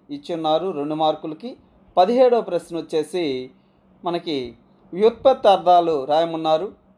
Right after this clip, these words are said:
అవి రెండు మార్కులకి. ఇక కరోనా వార్త విని ప్రజలందరూ ఉలిక్కిపడ్డారు. ఈ వాక్యంలో జాతీయాన్ని గుర్తించి రాయమన్నారు.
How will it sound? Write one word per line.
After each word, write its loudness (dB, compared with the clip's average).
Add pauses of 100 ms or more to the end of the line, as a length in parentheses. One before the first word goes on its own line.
(120)
అవి -2
రెండు -4
మార్కులకి. -6 (480)
ఇక 4
కరోనా 2
వార్త 2 (160)
విని -4
ప్రజలందరూ -4
ఉలిక్కిపడ్డారు. -4
ఈ -6
వాక్యంలో 0
జాతీయాన్ని 0
గుర్తించి -8
రాయమన్నారు. -4